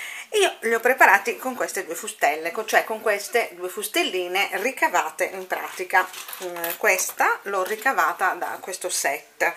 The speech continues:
che ce ne sono due, più, eh, questo, eh, diciamo questa cornice, mentre questa l'ho ricavata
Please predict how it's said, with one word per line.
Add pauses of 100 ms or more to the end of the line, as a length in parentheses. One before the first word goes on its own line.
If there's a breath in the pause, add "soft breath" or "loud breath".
(840 loud breath)
che
ce
ne
sono
due,
più,
eh,
questo, (340 loud breath)
eh,
diciamo
questa
cornice, (1200 loud breath)
mentre
questa (580)
l'ho (140)
ricavata